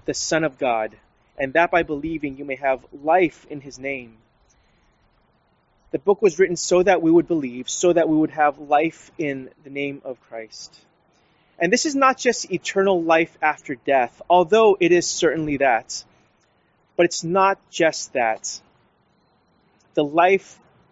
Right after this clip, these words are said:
that Jesus speaks of, it's about a life that's defined by the person of Jesus. It's a life that is centered and grounded in the life and person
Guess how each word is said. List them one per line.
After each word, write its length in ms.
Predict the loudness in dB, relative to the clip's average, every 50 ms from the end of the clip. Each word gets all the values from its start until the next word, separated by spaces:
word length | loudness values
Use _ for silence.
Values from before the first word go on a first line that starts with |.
| _ _ _ _ _
that 140 | -14 -12 -10
Jesus 260 | -8 -4 -4 -2 -4
speaks 400 | -4 -6 -2 -2 -2 -2 -2 -6
of, 280 | -4 -2 -2 -4 -6 _ _ _ _ _ _ _ _ _ -4
it's 180 | -4 -4 -2 -2
about 180 | -2 0 0 0
a 60 | 0
life 280 | 2 2 0 0 2
that's 200 | -2 -4 -4 -4
defined 760 | -6 -6 -6 -6 -6 -2 0 2 2 2 0 0 -2 -4 -4 -2
by 160 | 0 0 0
the 140 | 0 -4 -10
person 640 | _ _ -4 -2 -2 -2 -2 -4 -10 -10 -12 -14 -14 -14
of 180 | -16 -16 _ _
Jesus. 360 | -20 -18 -12 -12 -12 -10 -10
It's 160 | -10 -4 -4
a 60 | -2
life 260 | 2 2 2 0 2
that 180 | 0 -2 -2 0
is 200 | -2 -4 -4 -6 _ _ _ _ _
centered 540 | -14 -6 0 0 0 0 2 0 0 0 0 -2
and 160 | -6 -6 -6
grounded 580 | -4 -2 0 2 2 2 0 0 -2 -4 -4 -6 -6
in 320 | -4 -4 -4 -6 -8 -12 -12 -12
the 80 | -12
life 520 | -8 -2 0 0 0 0 -4 -8 -20 _ _ _ _ _ _ _ _ _ _ _ _ -10
and 160 | -10 -10 -10
person 540 | _ 0 0 0 0 0 -6 -8 -8 -10 -12